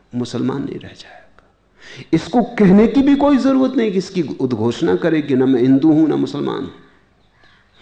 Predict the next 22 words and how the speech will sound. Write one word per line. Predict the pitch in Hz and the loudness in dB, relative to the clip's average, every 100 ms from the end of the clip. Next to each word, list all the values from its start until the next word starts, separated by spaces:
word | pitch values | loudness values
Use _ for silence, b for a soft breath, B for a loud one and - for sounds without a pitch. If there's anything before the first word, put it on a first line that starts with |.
| B B - | B B -6
लेकिन | 160 156 147 | -4 -4 -2
नहीं | 135 131 143 | 0 -2 -4
रह | 120 | -8
जाएगा, | 104 - - - - _ - | -12 -16 -18 -20 -20 _ -10
नहीं | 127 147 170 | -2 2 2
रह | 160 135 | 0 -4
जाएगा। | 101 64 - - _ b b b b b _ 113 | -8 -12 -16 -20 _ b b b b b _ -10
भीतर | 127 139 139 | -8 -6 -6
कोई | 135 151 | -4 -2
रेखा | 139 143 139 156 | -2 -4 -4 -6
न | 147 | -4
रह | 143 | -6
जाएगी | 131 120 120 - | -6 -6 -6 -8
हिंदू | 110 113 107 | -8 -6 -8
मुसलमान | 107 - 95 - 90 | -10 -12 -12 -12 -16
की, | - 120 | -12 -10
वो | 110 | -8
मर्यादा | 107 101 98 95 98 | -8 -8 -10 -10 -12
गई, | 98 95 | -12 -12
वो | 95 92 | -12 -12
सीमा | - 110 101 87 | -12 -10 -8 -10
गई। | 101 67 | -12 -14